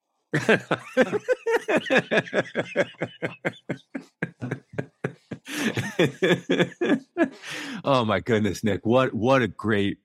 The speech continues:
what, you know, when I was, I, when I was a teenager, that film hadn't been sort of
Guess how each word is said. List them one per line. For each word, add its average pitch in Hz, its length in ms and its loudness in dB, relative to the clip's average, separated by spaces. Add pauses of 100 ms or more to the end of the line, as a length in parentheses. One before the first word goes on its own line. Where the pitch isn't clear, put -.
what, 120 240 4 (160)
you 131 80 4
know, 127 80 6
when 123 120 6
I 147 80 4
was, 147 280 0
I, 123 160 2
when 120 200 0
I 123 60 4
was 131 140 4
a 127 60 -4
teenager, 98 640 2 (300)
that 117 200 0
film 127 260 4
hadn't 107 440 0
been 104 280 0
sort 92 280 -2
of 85 120 -6